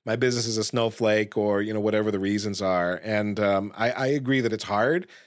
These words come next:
but I can also point to several networks that I've parachuted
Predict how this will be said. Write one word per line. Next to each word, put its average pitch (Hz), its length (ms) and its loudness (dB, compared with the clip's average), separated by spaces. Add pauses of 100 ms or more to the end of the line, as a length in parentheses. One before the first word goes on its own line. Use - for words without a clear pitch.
(260)
but 127 100 2
I 123 180 2
can 135 100 2
also 185 280 0
point 127 400 -4
to 113 320 -2
several 160 280 0
networks 143 380 0
that 117 120 -4
I've 110 240 0 (580)
parachuted 139 640 2